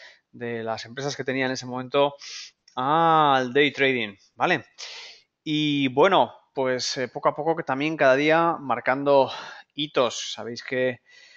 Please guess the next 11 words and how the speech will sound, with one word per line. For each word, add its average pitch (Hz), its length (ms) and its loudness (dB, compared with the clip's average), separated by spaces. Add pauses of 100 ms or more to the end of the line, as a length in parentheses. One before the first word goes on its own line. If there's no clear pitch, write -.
(300)
eh, 120 380 -8 (340)
bueno, 123 200 -4 (160)
no 139 160 -6
me 131 140 -6
voy 127 60 2
a 123 40 2
poner 123 300 -4
ahora 120 200 0
muy 123 160 -8
profundo. 117 420 -10 (500)
Paso 170 500 4